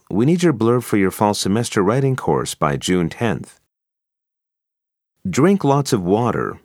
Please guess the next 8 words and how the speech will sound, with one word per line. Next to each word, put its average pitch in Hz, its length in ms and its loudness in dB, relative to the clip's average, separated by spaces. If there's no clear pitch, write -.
even 170 240 2
in 151 180 2
winter, 147 480 0
so - 180 -2
you 71 160 2
won't 110 240 2
get 117 180 2
dehydrated. 104 840 0